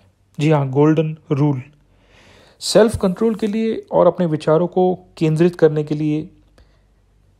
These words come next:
अच्छे विचारों के सहयोग से आप अपने आप को मजबूत कर सकते हैं किसी भी परिस्थिति से लड़ने के लिए और जीवन में सफल होने के लिए।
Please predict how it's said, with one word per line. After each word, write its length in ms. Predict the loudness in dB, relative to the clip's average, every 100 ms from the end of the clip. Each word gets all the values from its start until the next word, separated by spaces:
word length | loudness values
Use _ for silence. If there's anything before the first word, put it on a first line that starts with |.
| _ _ _ -6
अच्छे 340 | -6 -4 -2
विचारों 520 | -2 0 2 4 2 -2 -8 _ _ _
के 100 | -8
सहयोग 580 | -6 2 4 6 4 2
से 180 | -2 -2
आप 200 | -2 -4 -10 _ _ _ _ _ _ -12
अपने 200 | -4 0
आप 180 | 2 2
को 100 | 0
मजबूत 340 | 0 0 -6 -6
कर 80 |
सकते 340 | -6 -8 -8 -6
हैं 320 | -4 -6 -8 _ _ _ _ _ _ _ -6
किसी 380 | -4 0 0 0
भी 140 | -4
परिस्थिति 520 | 0 0 0 -6 -4 -4
से 120 | -2
लड़ने 300 | -2 -2 -2
के 100 | -4
लिए 360 | -4 -2 -4 -8 -20 -20 -20 _ _ _ _ _ _ _
और 160 | -6 -4
जीवन 300 | 0 0 0
में 100 | -2
सफल 340 | -2 -2 0
होने 200 | -2 -4
के 100 | -8
लिए। 220 | -12 -16